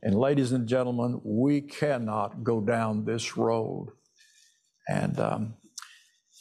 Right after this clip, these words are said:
and, uh, so I just, uh, I might offer two other examples of this, and then maybe have this subject introduced today. But, uh, friends, listen,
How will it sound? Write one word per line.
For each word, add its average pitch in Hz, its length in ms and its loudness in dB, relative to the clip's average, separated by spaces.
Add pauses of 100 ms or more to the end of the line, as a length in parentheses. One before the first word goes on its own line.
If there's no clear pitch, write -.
(220)
and, 60 240 0
uh, - 240 0
so 135 320 2
I 170 160 0
just, - 420 -4
uh, 117 280 -4 (580)
I 117 60 0
might 170 280 0 (1500)
offer 139 300 0
two 208 280 2
other 156 320 0 (420)
examples 117 680 0
of 101 160 -2
this, - 440 -10 (880)
and 117 140 -2
then 123 420 0 (680)
maybe 120 260 0
have 117 200 0
this 113 160 0
subject 110 480 -2
introduced 113 540 0
today. 92 440 -2
But, 98 380 -8
uh, - 240 -4 (1120)
friends, 160 320 4
listen, 127 520 0